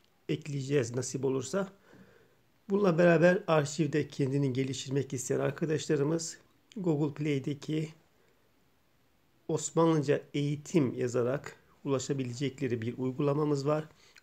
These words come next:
Orada A'dan Z'ye yani eliften Y harfine başlayıncaya kadar birçok malumat var. Hikayeler, şiirler, bilgi yarışması, sözlük, Osmanlıca kolay, ileri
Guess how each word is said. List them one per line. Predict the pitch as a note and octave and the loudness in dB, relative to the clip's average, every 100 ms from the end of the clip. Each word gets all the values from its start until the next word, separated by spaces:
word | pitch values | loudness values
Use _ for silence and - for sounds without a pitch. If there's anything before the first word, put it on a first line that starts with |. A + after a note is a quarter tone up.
| - | -2
Orada | F3+ D#3 C#3+ - | 2 2 0 -2
A'dan | D#3 D3 C#3 C#3 C3+ | 0 2 2 0 0
Z'ye | C3 B2 A#2+ | 0 0 0
yani | B2+ B2 | -2 -4
eliften | C#3 C3+ - C3+ | -4 -8 -6 -4
Y | C3+ C3+ | -2 -2
harfine | B2+ B2 B2 | -4 -4 -4
başlayıncaya | B2+ A#2+ C#3+ C3+ C3 B2 | -4 -4 -2 -2 -2 -4
kadar | B2+ C#3 D#3 - _ _ _ | -4 -6 -8 -14 _ _ _
birçok | F#3 D#3 - C#3 - - - _ _ | 0 2 2 -2 -2 -20 -20 _ _
malumat | C#3 C3+ C3 B2+ B2+ - - | 0 2 2 0 -2 -4 -2
var. | C3+ E3+ - - | 0 0 -6 -12
Hikayeler, | - - C#3 C#3 C3+ C#3 | -10 -4 -2 -2 -2 -2
şiirler, | C#3 - D3 C#3 C3 C#3 C3 | -4 -6 -4 -2 0 0 0
bilgi | C3 C3 C#3+ | -4 -4 -2
yarışması, | C#3 C3+ C#3 C#3 - C#3+ | -2 -2 -6 -6 -6 -8
sözlük, | - C3+ C3 C3+ D3 - - - _ _ _ _ _ _ _ - | 0 0 0 -4 -6 -10 -20 -20 _ _ _ _ _ _ _ -4
Osmanlıca | D3+ - D#3+ D3+ C#3 D3 - - _ | -4 0 2 4 2 0 -2 -8 _
kolay, | E3 C#3 C#3 D3+ D#3 _ | 0 4 4 2 -4 _
ileri | - C#3+ C#3 C3 C#3 | -6 -2 0 2 0